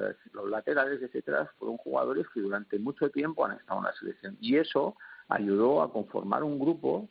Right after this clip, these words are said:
eh, muy fuerte, con un nivel muy alto y que nos dio todo lo que nos dio. Y esa es un poquito la idea, empezar a encontrar jugadores que durante, que no sean solamente jugadores de paso,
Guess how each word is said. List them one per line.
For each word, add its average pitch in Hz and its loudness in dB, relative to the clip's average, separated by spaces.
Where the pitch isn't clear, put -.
eh, 98 0
muy 113 2
fuerte, 165 2
con 104 0
un 117 0
nivel 131 2
muy 139 2
alto 165 2
y - -2
que - -4
nos - -14
dio 127 0
todo 117 2
lo 113 0
que 104 -14
nos - -20
dio. 160 2
Y 95 -2
esa - 2
es 147 0
un 156 -6
poquito 113 2
la 95 4
idea, 113 2
empezar 113 0
a 123 2
encontrar 135 0
jugadores 135 4
que 98 0
durante, 98 -2
que 120 4
no 143 2
sean 165 2
solamente 143 2
jugadores 127 4
de 107 4
paso, - 0